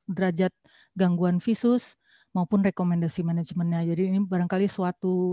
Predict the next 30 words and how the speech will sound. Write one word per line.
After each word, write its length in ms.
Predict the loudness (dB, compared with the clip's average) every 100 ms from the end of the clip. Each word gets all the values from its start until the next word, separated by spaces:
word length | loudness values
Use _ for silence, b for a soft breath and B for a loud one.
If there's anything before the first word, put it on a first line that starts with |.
| 0
rangkuman 480 | -2 0 0 0 0
atau 160 | -2
ringkasan. 560 | -2 -4 -4 -4 -4 -6 _ -20 b b b b b
Biasanya 400 | 0 2 4 4
pada 400 | 2 0 2 0
stage, 720 | 0 0 2 2 -2 -16 -18 -8
eh, 400 | -2 0 0 -2 -6 _ _
nol, 400 | 4 6 6 4 -4
ya, 160 | -6 -4
di 160 | 0
mana 220 | 0 0 -2
ada 180 | -2 -2
V 160 | 0 0
M 140 | 0
A, 300 | 0 0 0
sama 340 | 0 0 0 0
dengan 340 | -2 -2 -2 -6 b b b
klasifikasi, 720 | -6 -6 -8 -6 -6 -6 -12 -4
klas-, 320 | -2 -2 -4 -4
klasifikasi 720 | -2 0 -2 -2 -2 -2 -4
I 60 | -4
V 60 | -6
T 80 | -4
S, 160 | -4 -4
mereka 300 | -6 -4 -4
menyebutnya 1120 | -2 -2 -4 -8 _ -20 _ -6 -4 -2 -4
sebagai 380 | -6 -4 -2 -2
V 220 | 0 -2 -2
M 80 | -2
A. 220 | -2